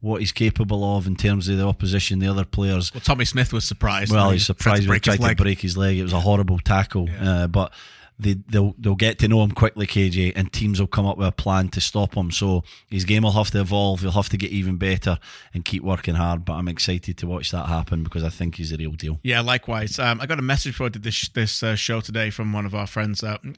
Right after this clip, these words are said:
Speaker 2: a producer and friend of the show, Owen, said, "Good luck keeping your podcast below three hours tonight. You got a lot of things to talk about."
Speaker 1: <laughs>
Speaker 2: I'm gonna pass this over to Shawnee, and I think from your rundown, we're only about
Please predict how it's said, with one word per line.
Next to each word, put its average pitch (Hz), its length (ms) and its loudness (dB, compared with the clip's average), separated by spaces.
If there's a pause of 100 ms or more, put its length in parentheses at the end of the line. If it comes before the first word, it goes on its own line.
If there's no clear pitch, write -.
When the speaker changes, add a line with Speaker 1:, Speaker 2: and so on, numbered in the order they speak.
(100)
Speaker 2:
a 113 40 -10
producer 104 480 -4
and 101 140 -4
friend 104 160 -2
of 104 60 -6
the 104 40 -6
show, 107 220 -2
Owen, 107 300 -2
said, 104 160 -4
"Good 107 160 -6
luck 113 120 -6
keeping 113 240 -4
your 104 80 -4
podcast - 520 -2
below 107 200 -2
three 110 360 -2
hours 110 360 0
tonight. 107 360 -4
You 107 100 -2
got 104 80 -4
a 110 60 -2
lot 110 80 -2
of 113 80 -6
things 113 160 0
to 107 80 -4
talk 127 240 2
about." 120 160 2 (140)
Speaker 1:
<laughs> - 140 -10
Speaker 2:
I'm 139 100 -2
gonna 151 100 0
pass 190 260 4
this 180 100 0
over 175 140 4
to 143 100 0
Shawnee, 175 420 2
and 151 40 6
I 147 60 4
think 214 440 -2
from 160 220 -2
your 143 140 2
rundown, 147 480 0
we're 160 100 0
only 190 220 0
about 143 220 -2